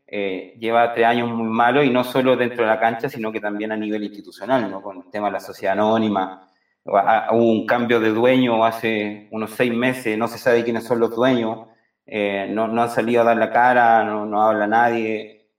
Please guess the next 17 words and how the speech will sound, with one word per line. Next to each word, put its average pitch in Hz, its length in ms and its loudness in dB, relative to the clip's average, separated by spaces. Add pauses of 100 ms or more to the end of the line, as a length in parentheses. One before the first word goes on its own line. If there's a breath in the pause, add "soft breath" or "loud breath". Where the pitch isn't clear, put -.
tiene 110 220 -2
entrenador 110 480 0
interino, 117 1120 0
eh, 95 400 -8
entonces 113 640 -2
han 123 160 2
echado 120 360 2
tres 123 200 0
entrenadores 117 500 2
este 117 140 -2
año, 120 680 -2 (200)
entonces 117 760 -6
viene 156 800 0
muy 147 300 2
mal 165 240 2
institucionalmente, 139 1000 -2
entonces 120 720 -10